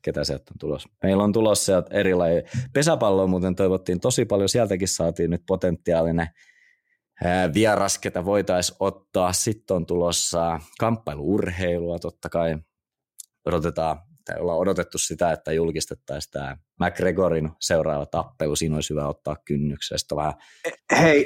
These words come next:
Speaker 2: hei, tota, U F C-matsi, mä katsoin viikon, kun nyt kun tässä on joutunut eri lajeja, äh, tota, katsoin, niin viime viikonloppu U F C,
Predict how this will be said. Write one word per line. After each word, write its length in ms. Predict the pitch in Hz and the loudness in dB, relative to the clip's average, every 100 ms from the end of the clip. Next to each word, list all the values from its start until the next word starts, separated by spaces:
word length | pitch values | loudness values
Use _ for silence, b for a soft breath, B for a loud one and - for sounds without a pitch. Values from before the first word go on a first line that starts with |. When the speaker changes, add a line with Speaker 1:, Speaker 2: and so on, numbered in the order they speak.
| - | 4
Speaker 2:
hei, 180 | 156 139 | 4 4
tota, 440 | 151 160 131 - - | 4 4 2 -2 -2
U 220 | 147 156 143 | 4 6 6
F 20 | 127 | 4
C-matsi, 760 | 156 123 123 - 123 123 139 | 4 4 2 0 2 2 2
mä 100 | 127 | 4
katsoin 360 | 123 127 123 120 | 4 4 4 4
viikon, 240 | 113 107 - 117 107 | 2 2 -2 0 2
kun 80 | 127 | 4
nyt 140 | 113 - | 4 2
kun 100 | 104 | 0
tässä 220 | 98 143 | 2 4
on 20 | |
joutunut 300 | 117 117 113 | 6 4 4
eri 200 | 113 113 | 4 6
lajeja, 360 | 98 98 101 107 - 123 - | 6 4 2 -2 -4 -4 -2
äh, 260 | 110 117 - | 0 0 0
tota, 240 | 117 110 | 0 2
katsoin, 360 | 107 123 - 113 | 4 2 2 -2
niin 120 | 117 - 139 | -2 -4 2
viime 280 | 131 131 117 | 4 6 6
viikonloppu 640 | 117 120 113 - 117 123 | 4 4 2 4 4 6
U 100 | 113 | 6
F 40 | |
C, 80 | - | 2